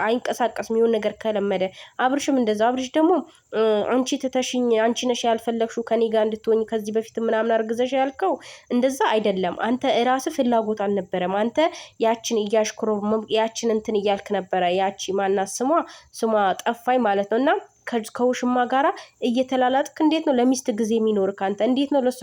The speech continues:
ጊዜ የምትሰጣት? ሴት ልጅ ደግሞ ባረገዘችበት ሰዓትና በአራስነቷ የያዘችው ቂም መቼም፣ በነገራችን ላይ የሰው ልጅ እንደዚህ ከሚጎዳችሁ ማለት ነው በዱላ የደበደባችሁ ይሻላል። የውስጥ ጠባሳ ወይም የውስጥ የሆነ ቁስል ማለት ነው መቼም የሚለቅ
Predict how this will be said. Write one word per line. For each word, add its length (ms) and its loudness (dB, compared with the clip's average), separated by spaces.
ጊዜ 160 -6
የምትሰጣት? 500 -2
ሴት 220 -2
ልጅ 140 0
ደግሞ 200 2
ባረገዘችበት 760 -2
ሰዓትና 360 -2
በአራስነቷ 920 0
የያዘችው 460 0
ቂም 220 -2
መቼም፣ 300 0
በነገራችን 600 0
ላይ 80 4
የሰው 220 0
ልጅ 180 -2
እንደዚህ 440 -2
ከሚጎዳችሁ 800 0
ማለት 320 0
ነው 120 -2
በዱላ 320 0
የደበደባችሁ 720 -2
ይሻላል። 460 -4
የውስጥ 380 0
ጠባሳ 460 0
ወይም 260 2
የውስጥ 360 2
የሆነ 220 2
ቁስል 340 0
ማለት 300 4
ነው 140 0
መቼም 340 0
የሚለቅ 320 2